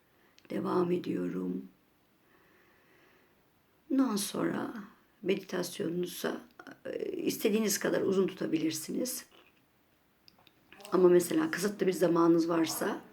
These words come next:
e, bu beş on dakika bile yeterlidir. Fakat, e,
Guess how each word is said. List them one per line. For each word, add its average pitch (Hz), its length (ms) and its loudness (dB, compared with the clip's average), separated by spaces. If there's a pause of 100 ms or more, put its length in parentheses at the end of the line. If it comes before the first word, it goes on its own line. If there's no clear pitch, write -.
(320)
e, 160 400 2
bu 175 160 -2
beş 208 300 10
on 202 200 6
dakika 175 320 0
bile 175 140 4
yeterlidir. 165 880 0 (560)
Fakat, - 440 -2
e, 110 600 2